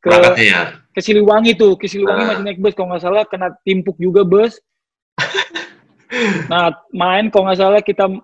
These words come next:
Speaker 1: menang waktu itu satu kosong kalau nggak salah deh.
Speaker 2: Hmm.
Speaker 1: Akhirnya pulang dari situ baru naik Barakuda. Kalau
Speaker 2: Oh,
Speaker 1: saya jujur aja nggak,
Speaker 2: oke.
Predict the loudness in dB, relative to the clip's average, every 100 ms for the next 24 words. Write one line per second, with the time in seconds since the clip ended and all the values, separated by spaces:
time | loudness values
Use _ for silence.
0 | _ -10 -8 -2 0 0 2 2 0 -2
1 | -4 0 4 4 2 -2 -2 -2 -2 -2
2 | -4 -8 -18 _ _ _ _ -8 -2 0
3 | 2 2 0 0 -4 0 4 4 6 6
4 | 6 6 4 2 0 0 0 0 0 2
5 | 0 -2 -2 0 0 0 -4 -8 -18 _
6 | _ _ _ _ -4 0 2 4 4 2
7 | 2 2 2 2 0 -2 -4